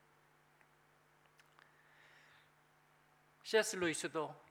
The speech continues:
예수님을 만나며 그렇게 물었습니다. "이 일이 어찌 된 일인가?" 네, 자기가 공부 많이 하고 언어를 많이 했기 때문에 "이제 다 이해가 된다." 그렇게 말하지 않았어요.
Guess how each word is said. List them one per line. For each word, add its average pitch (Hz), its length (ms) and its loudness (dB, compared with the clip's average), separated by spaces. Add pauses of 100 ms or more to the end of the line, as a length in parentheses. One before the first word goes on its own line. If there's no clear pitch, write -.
(320)
예수님을 143 440 -2
만나며 131 400 2
그렇게 185 280 -4
물었습니다. 156 500 -6
"이 185 160 -6
일이 196 120 -6
어찌 196 300 -2
된 220 180 -6
일인가?" 170 320 -12 (480)
네, - 60 -20 (500)
자기가 151 320 -4
공부 170 240 -4
많이 165 260 8
하고 160 300 6
언어를 190 260 8
많이 170 220 4
했기 196 240 -4
때문에 185 420 -2 (260)
"이제 190 180 4
다 - 100 0 (460)
이해가 233 240 8
된다." 202 400 4
그렇게 - 320 -2
말하지 208 320 2
않았어요. 156 440 0